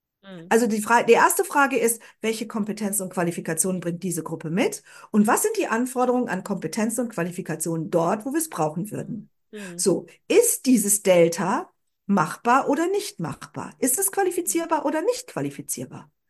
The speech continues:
Speaker 1: Mhm.
Speaker 2: Und wenn ich es natürlich innerhalb des Unternehmens qualifizieren kann, dann sollte ich das tun. Aber dafür sollte ich natürlich auch eine saubere Zahlen, Daten, Faktenbasis haben.
Speaker 1: Mhm.
Speaker 2: Und wenn ich
Speaker 1: Mhm.
Speaker 2: das nicht schaffe, dann kann das fol-, wie folgt sein. Ich, die Jutta Rump, die jetzt hier an dieser Stelle arbeitet, wo wir den Substitutionseffekt haben.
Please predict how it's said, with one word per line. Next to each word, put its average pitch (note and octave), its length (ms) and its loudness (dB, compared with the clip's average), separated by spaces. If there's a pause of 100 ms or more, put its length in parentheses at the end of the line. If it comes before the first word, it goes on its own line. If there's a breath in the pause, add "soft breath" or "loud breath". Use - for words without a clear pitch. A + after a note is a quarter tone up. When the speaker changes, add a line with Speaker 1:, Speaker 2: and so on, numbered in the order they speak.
(120)
Speaker 1:
Mhm. G3+ 320 -14 (100)
Speaker 2:
Und A#3 140 4
wenn B3 80 8
ich B3+ 80 2
es - 60 -2
natürlich A#3 320 2
innerhalb C4 360 6
des A3 100 -4
Unternehmens A3+ 540 2
qualifizieren G#3 720 0
kann, F#3 200 -4
dann F3+ 100 0
sollte F3 240 4
ich G3+ 100 -4
das B3+ 200 0
tun. B3+ 320 2
Aber E3 180 0
dafür F3 320 0
sollte G3 240 0
ich A3 80 -8
natürlich G#3+ 320 -6
auch F#3+ 60 -2
eine F#3 140 0
saubere E3+ 440 0 (220 loud breath)
Zahlen, F3+ 340 2
Daten, B3+ 300 2
Faktenbasis C#4 720 -2
haben. C#3+ 400 -6 (220)
Speaker 1:
Mhm. F#3+ 380 -14 (300)
Speaker 2:
Und B3 140 8
wenn D4 120 6
ich C#4+ 80 2
Speaker 1:
Mhm. F#3+ 40 -4
Speaker 2:
das C4 200 0
nicht G4 300 2
schaffe, F#3+ 360 0
dann A#3 160 2
kann C#4 180 0
das A#3+ 200 2
fol-, G3+ 300 -2
wie G3+ 120 2
folgt G#3 380 -2
sein. D4 220 2 (760 loud breath)
Ich, F#4 200 0
die C4+ 120 -2
Jutta A#3 260 2
Rump, F3+ 440 -2
die B3+ 120 -4
jetzt G#3+ 260 -2
hier A3+ 240 2
an F3 140 0
dieser F#3+ 220 0
Stelle F#3 320 -2
arbeitet, G#3+ 500 2
wo F3+ 100 -2
wir G3 60 2
den C#4 160 0
Substitutionseffekt C4+ 1040 -6
haben. - 300 -12